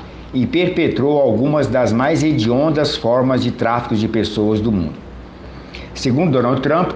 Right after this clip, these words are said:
o pretenso califado do Estado Islâmico foi completamente derrotado naqueles dois países. Donald Trump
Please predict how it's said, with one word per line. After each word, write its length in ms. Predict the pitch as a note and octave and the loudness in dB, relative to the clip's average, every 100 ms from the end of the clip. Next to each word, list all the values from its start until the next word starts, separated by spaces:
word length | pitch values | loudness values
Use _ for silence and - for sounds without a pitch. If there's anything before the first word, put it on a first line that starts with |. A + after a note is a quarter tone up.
| - | -2
o 60 | |
pretenso 580 | C3 D3 B2+ E3+ G3+ E3+ | 0 0 0 0 2 0
califado 540 | - D3 B2+ A#2 G2+ | 0 0 0 0 0
do 100 | F#2+ | 0
Estado 320 | G#2+ - G2+ A#2+ | 0 0 -2 0
Islâmico 500 | A#2 B2 D#3 D#3+ C#3 | 0 2 2 -2 -4
foi 260 | - C#3+ | 0 0
completamente 840 | C3+ C#3 A#2+ D3+ D3+ C#3+ A#2 B2+ A2+ | 0 0 2 0 2 2 2 2 0
derrotado 720 | A2 A#2+ A#2 A2+ G2+ G#2 G#2+ | 2 2 0 0 0 0 2
naqueles 420 | A2+ A2+ A2 G2+ | 0 0 0 0
dois 360 | D#2+ G#2+ A#2 - | 0 0 0 0
países. 800 | B2 A2 E2+ C2+ B1 - - - - - - - | 0 2 0 -2 -8 -12 -14 -16 -16 -14 -14 -8
Donald 360 | G2+ C#3 D3+ - | 0 2 2 2
Trump 240 | A#2+ G#2+ | 0 0